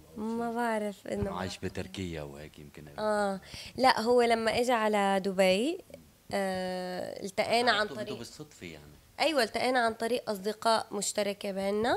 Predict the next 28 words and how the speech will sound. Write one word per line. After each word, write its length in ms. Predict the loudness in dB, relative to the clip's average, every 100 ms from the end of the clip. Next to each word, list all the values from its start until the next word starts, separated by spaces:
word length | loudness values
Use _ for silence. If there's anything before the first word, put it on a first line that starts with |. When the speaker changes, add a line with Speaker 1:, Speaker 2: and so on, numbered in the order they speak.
| 0
Speaker 1:
مم. 140 | -4 -16 -20 -20 -20 _
Speaker 2:
آه، 580 | 0 2 4 2 0 -2 -6 -4
كنت، 240 | -2 0 4
إيه، 220 | 4 6
كنت 240 | 0 -2
بشوف 320 | -2 -2 0
له 80 | -2
مقاطع 480 | -2 -2 -2 -2 -6
بالقبل. 520 | -10 -8 -8 -8 -12 -12
أيوة. 240 | -12 -12 -14 -14 -14
Speaker 1:
مش 120 | -12 -8
ب-، 40 | -6
مش 100 | -8
بعدك 360 | -10 -8 -8 -8
صغيرة 420 | -8 -4 -4 -2
يعني؟ 520 | -2 -2 -2 -4 -6
إنه 260 | -6 -4 -6 -8 -20 -20 _
يعني 220 | -4 -2
أنت، 180 | -2 0
أنت 400 | -2 0 -2 -2
صغيرة 460 | -2 0 2 2 2
يعني، 440 | 0 -2 -4 -4
أنت 140 | -4
بلشتي 500 | -2 0 0 -2 -4
بالحياة، 480 | -4 -6 -6 -2 -2 -2
يمكن 360 | -2 -2 -4 -6 -14 -20 -20 _
ضحكتك 500 | -6 -6 -8 -10 -8
الحياة، 460 | -8 -8 -6 -4